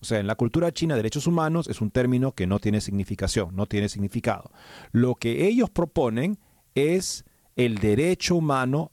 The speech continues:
al progreso económico. Y China estaría supuestamente en condiciones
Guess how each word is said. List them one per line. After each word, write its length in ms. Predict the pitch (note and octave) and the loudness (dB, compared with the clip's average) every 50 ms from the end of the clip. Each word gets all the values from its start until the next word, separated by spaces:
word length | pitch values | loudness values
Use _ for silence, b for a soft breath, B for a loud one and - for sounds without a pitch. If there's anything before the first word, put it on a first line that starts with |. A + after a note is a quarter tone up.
| _ _ | _ _
al 220 | C#3 C#3+ C#3 C3 | -2 -2 -2 -2
progreso 760 | - - A#2+ A#2 G#2+ G2+ A2 A#2+ B2 A#2+ - - - B2 - - - | -2 0 2 2 2 4 2 2 2 2 0 0 0 0 0 0 -2
económico. 760 | A#2 A2 - - G2+ G2+ D3 E3+ C#3+ A2 F#2+ - - - - _ B B B B B B B | -4 -2 0 0 2 2 2 2 0 -2 -4 -6 -8 -16 -16 _ B B B B B B B
Y 120 | - F#2+ | -6 -4
China 180 | - - C3 C3+ | -2 0 0 0
estaría 500 | B2+ - - G#2+ A2 A#2+ A#2+ A#2+ A#2+ A#2+ | 0 0 0 0 0 2 2 2 2 0
supuestamente 760 | - - F2 - A2+ A2 - - A2 G#2+ A2 A2 G#2+ F#2 G#2 | -2 -6 -4 -2 -2 -2 0 0 0 0 2 0 0 0 -2
en 80 | G2 F#2 | -2 0
condiciones 720 | - D3+ F3 F3 F3+ - - D3 B2 A#2 A#2+ D3 F3+ - | 0 0 0 0 -2 0 0 0 2 2 0 0 -2 -4